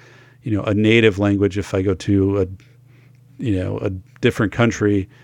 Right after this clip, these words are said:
it could be, it, it would be in their language, but I could also have it so that three-by-three, um, area shows up in English.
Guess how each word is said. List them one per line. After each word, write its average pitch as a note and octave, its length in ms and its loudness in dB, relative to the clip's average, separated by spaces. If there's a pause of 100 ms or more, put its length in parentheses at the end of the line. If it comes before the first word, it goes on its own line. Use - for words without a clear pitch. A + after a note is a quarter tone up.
(140)
it - 140 -6
could G2+ 160 -4
be, G2 300 4 (200)
it, C3+ 160 -6 (880)
it - 200 -10
would A#2 140 0
be A#2 140 2
in G2 80 0
their D3+ 180 6
language, B2 460 2
but G#2 100 0
I G2 120 0
could G2+ 160 -2
also G2+ 420 0
have F#2+ 260 -4
it G2 160 -2 (380)
so F#2 640 -2
that G2+ 260 -4
three-by-three, G#2 960 0 (400)
um, F#2 540 -6 (380)
area A#2 400 2
shows G2+ 400 -2
up - 260 -4 (160)
in F#2 540 -8 (160)
English. G#2+ 520 -2